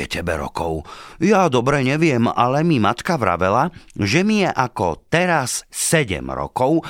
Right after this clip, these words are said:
sedem mesiacov a sedem týždňov.“ „No, ver si ty šuhaj,“ pochválil ho mních. „A či by si ty nešiel so mnou vtáčky vyberať, len tu hľa, do týchto zápoľ?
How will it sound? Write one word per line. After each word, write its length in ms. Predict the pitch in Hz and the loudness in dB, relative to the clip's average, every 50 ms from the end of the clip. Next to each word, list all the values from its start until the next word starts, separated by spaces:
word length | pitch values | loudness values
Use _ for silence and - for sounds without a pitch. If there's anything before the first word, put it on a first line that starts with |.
| - - - | -10 -8 -4
sedem 400 | - - 214 190 131 92 80 92 | 0 0 0 2 0 0 0 0
mesiacov 640 | 135 151 - - 196 165 170 - - 170 156 - - | 0 0 0 0 0 0 0 0 0 0 2 0 0
a 160 | - 78 - | -4 -4 -2
sedem 400 | - 147 170 170 170 147 151 - | -2 -2 0 0 0 0 0 -2
týždňov.“ 560 | - - 101 92 80 69 60 - 80 76 78 - - - - - - - - - 69 76 80 85 | -4 -6 -6 -4 -4 -6 -4 -4 -4 -4 -4 -6 -8 -10 -12 -12 -14 -14 -12 -8 -6 -4 -2 0
„No, 480 | 90 90 92 95 98 104 113 117 120 - - - - - - - | 0 0 0 0 2 2 2 2 2 0 -2 -6 -10 -10 -6 -4
ver 320 | 78 78 90 92 101 92 | -2 0 2 2 2 2
si 240 | 82 - - 98 80 | 0 0 -2 -2 -4
ty 80 | - 76 | -4 -2
šuhaj,“ 800 | 80 - - 135 190 175 135 85 87 92 127 147 - - - - | -2 0 2 2 2 4 4 2 2 2 0 -2 -2 -4 -8 -6
pochválil 720 | - - 87 78 - - 85 78 78 82 85 87 85 85 | -2 -2 0 0 -2 -2 0 0 0 0 0 0 0 0
ho 80 | 82 110 | 2 2
mních. 480 | 113 117 117 110 98 85 67 - - - - - - - - - - - - - - | 2 2 2 2 0 -2 -4 -6 -6 -8 -8 -10 -14 -14 -16 -18 -20 -20 -20 -10 -6
„A 320 | - 87 85 76 78 - | -4 -2 -2 -2 -4 -4
či 160 | - - 180 | -2 -2 0
by 160 | 202 185 127 - | 0 2 0 0
si 160 | - 240 - | 0 -2 0
ty 160 | - 131 101 | 0 0 2
nešiel 320 | 104 131 - - 139 120 | 2 2 0 0 0 0
so 160 | 113 101 - 123 | 0 0 0 0
mnou 240 | 104 110 107 98 | 2 2 2 2
vtáčky 640 | 92 - - - 104 101 104 90 - - - 95 87 | 0 -2 -2 -2 -2 -2 -2 -2 -4 -4 -4 -4 -4
vyberať, 720 | 87 95 82 90 98 90 95 117 - - - - - - 196 | -2 -2 0 0 0 0 0 -2 -4 -6 -10 -6 -2 0 2
len 240 | 220 220 214 208 | 4 4 2 0
tu 240 | - 262 262 247 202 | 0 0 2 2 2
hľa, 320 | 127 92 117 147 139 123 98 - - - - | 2 2 0 0 0 -2 -4 -6 -10 -8 -4
do 160 | - 107 120 110 | 0 2 2 2
týchto 400 | - 107 92 - - 113 113 98 | 0 -4 -4 -2 -2 0 0 0
zápoľ? 800 | 90 85 76 71 69 - 139 151 160 139 104 - - - - | 0 -2 -2 -2 -2 0 0 2 2 2 0 -2 -4 -10 -6